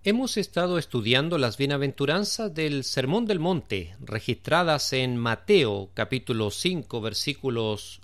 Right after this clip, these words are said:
uno al doce. En ellas encontramos las actitudes que debemos tener los cristianos frente a la vida.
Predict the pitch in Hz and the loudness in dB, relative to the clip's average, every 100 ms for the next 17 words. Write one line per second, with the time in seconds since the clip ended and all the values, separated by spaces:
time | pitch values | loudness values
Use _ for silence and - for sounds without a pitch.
0 | - 110 113 120 180 165 - 95 - - | -12 -6 -4 -2 0 -2 -4 -8 -10 -20
1 | - - - - - - - - - 147 | -20 -20 -20 -20 -20 -20 -20 -20 -6 0
2 | 226 254 226 202 175 156 135 175 190 180 | 0 0 0 -2 -2 -4 -2 0 0 0
3 | 147 131 147 131 - 123 - 262 139 120 | -2 -2 -2 -4 -6 -6 0 0 2 0
4 | 127 - - 120 147 226 - 175 175 180 | 0 -4 -4 0 0 -2 -2 -2 -2 0
5 | 175 - 147 - - 190 143 135 139 - | -2 -4 -6 -6 -2 0 0 -2 -4 -8
6 | - 156 160 - 165 170 240 143 90 - | -2 0 0 -2 0 2 2 0 -4 -12